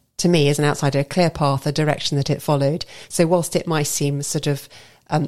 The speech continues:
a bit in Wales, a bit here, a bit there, but actually there's, it's definitely, there's been a flow. And I think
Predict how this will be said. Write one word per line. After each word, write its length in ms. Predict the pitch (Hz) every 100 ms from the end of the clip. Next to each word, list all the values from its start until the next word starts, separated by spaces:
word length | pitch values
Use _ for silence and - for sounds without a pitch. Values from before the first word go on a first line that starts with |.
| -
a 40 |
bit 200 | 151 143
in 80 | 151
Wales, 220 | 147 147
a 40 | 135
bit 160 | 139 160
here, 180 | 151
a 40 | 143
bit 200 | - -
there, 220 | 156 143
but 120 | 139 -
actually 280 | 165 -
there's, 160 | 156 147
it's 180 | 175 -
definitely, 600 | - 160 151 160 147 147 -
there's 180 | 151 -
been 180 | 151
a 40 | 147
flow. 440 | - 147 143 143 151
And 140 | 147
I 60 | 151
think 340 | - 151 -